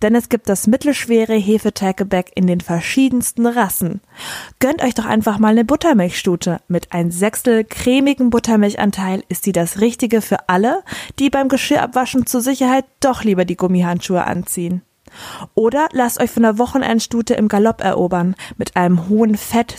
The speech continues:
Zucker und Trockenfruchtanteil ist sie die perfekte Begleiterin für die Tage, an denen der Chef mal nicht das Sagen hat.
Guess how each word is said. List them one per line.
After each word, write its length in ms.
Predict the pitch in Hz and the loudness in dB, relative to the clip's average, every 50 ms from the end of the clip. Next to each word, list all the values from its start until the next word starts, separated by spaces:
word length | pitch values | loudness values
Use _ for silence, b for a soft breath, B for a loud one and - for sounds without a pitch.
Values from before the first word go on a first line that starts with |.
| - _ | -14 _
Zucker 460 | - - 269 262 - 226 214 - - _ | -2 0 0 0 2 0 0 0 0 _
und 340 | - 277 294 294 - - - | 0 0 0 0 -2 -6 -4
Trockenfruchtanteil 1080 | - - 262 - - 226 - - 220 202 - - - 220 208 - 196 214 214 220 233 B B B B B B | -2 -2 0 0 0 -2 -2 -2 -4 -6 -4 -4 -2 0 0 0 0 0 0 0 0 B B B B B B
ist 220 | - 208 - - - | -2 -2 -2 -2 -4
sie 80 | 208 | -2
die 140 | 180 180 180 | -2 -2 -2
perfekte 680 | - - 170 156 156 - - - 208 214 - - 262 | -2 -2 -2 -2 -4 -4 -2 -2 -2 -2 0 0 0
Begleiterin 640 | 226 240 208 202 180 180 185 - - - 190 185 190 | 0 2 2 2 2 2 2 0 -2 -2 0 0 0
für 180 | - - - 170 | 0 0 -2 -2
die 240 | - - 294 330 | 2 0 0 0
Tage, 480 | - - - 190 165 170 170 190 196 220 B B B B B B - | 0 -2 -2 0 0 2 2 2 0 -2 B B B B B B 0
an 200 | 196 202 202 - | 2 2 2 4
denen 220 | 185 180 175 180 | 2 2 2 2
der 100 | 180 175 | 2 0
Chef 300 | 175 - - 196 196 - | 0 0 -2 -2 -2 0
mal 200 | 262 285 311 320 | 0 0 2 2
nicht 300 | 311 294 254 - - - | 4 2 2 2 0 -2
das 160 | 143 156 - | -4 -4 -2
Sagen 380 | - 175 160 156 160 165 170 165 | -2 0 0 0 0 -2 -2 -2
hat. 300 | 165 - - - - - | -4 -6 -6 -10 -12 -12